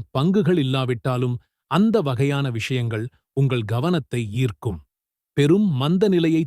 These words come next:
தூண்டிய ஆயிரத்து தொள்ளாயிரத்து இருபத்து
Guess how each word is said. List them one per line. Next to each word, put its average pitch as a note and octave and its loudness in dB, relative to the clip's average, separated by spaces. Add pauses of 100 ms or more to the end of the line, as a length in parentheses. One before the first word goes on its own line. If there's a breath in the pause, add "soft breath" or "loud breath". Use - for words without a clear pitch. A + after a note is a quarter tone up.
தூண்டிய C#3 0 (220)
ஆயிரத்து D3+ 0
தொள்ளாயிரத்து B2+ -2 (460)
இருபத்து F3 2